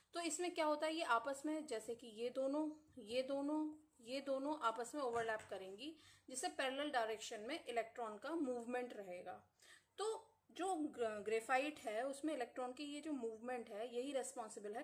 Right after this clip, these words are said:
conduction के लिए। तो अगर हम mainly देखें तो एसपी two hybridization की वजह से graphite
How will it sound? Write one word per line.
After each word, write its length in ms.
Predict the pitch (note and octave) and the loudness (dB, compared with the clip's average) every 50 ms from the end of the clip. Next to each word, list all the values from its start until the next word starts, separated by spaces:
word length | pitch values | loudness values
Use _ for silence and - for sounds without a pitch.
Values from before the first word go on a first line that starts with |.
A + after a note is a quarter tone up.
| D4 | -2
conduction 460 | C#4+ B3 A#3+ A#3+ A#3 A#3 - B3+ G#3 G3 - | -2 0 0 0 0 -2 -4 -8 -8 -8 -8
के 100 | G3+ F#3 | -8 -8
लिए। 200 | F3 F3+ F3+ F#3+ | -8 -8 -10 -10
तो 140 | - - C4+ | -8 -4 -4
अगर 180 | B3 D4 D4 | -2 0 2
हम 220 | D4+ D#4 D#4+ D4 C4+ | 4 4 4 4 4
mainly 340 | B3 B3 C4 C#4 D4+ D#4 D4+ | 4 2 2 2 2 2 4
देखें 380 | A#3 G#3+ G#3 - C#4 C4 D#4 E4+ - - - - - _ - | 4 2 2 2 -2 -2 -2 -2 -4 -8 -20 -20 -14 _ -2
तो 60 | E4+ | 2
एसपी 360 | - B3+ B3 - - F4 E4+ D#4 - | 2 2 2 0 0 -2 -2 -2 0
two 140 | - E4+ F4 D4+ | 2 4 4 4
hybridization 800 | D#4 C4+ B3+ B3+ B3 B3 A#3 A3+ A3+ A#3+ A#3+ A#3 - C4+ B3+ B3+ | 4 4 2 4 4 4 4 4 4 2 -2 0 0 -2 -2 -2
की 120 | B3+ B3 | -2 -2
वजह 260 | A#3 A3+ G#3+ G#3 G3+ G3+ - | 0 0 2 2 0 -2 -4
से 120 | - G3 - - | -4 -6 -4 -4
graphite 520 | G#3+ G#3+ G#3 G#3 - - G#3+ A#3+ D4 D4+ | -2 -2 -2 -2 -2 -2 -2 0 -2 -4